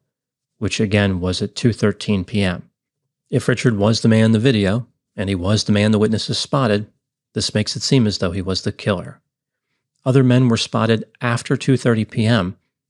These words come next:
but they did not match the description of the man in the video. The police may have other evidence,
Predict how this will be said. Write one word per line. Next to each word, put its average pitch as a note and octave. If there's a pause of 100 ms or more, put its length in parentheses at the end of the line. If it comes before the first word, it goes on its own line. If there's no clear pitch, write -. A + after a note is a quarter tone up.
(120)
but G#2
they A2+
did A2+
not G#2+
match G2+
the A#2
description G#2
of G2
the G2+
man F2 (540)
in F#2+
the F#2
video. F2+ (840)
The B2+
police -
may C3+
have A2+
other G#2+
evidence, A#2+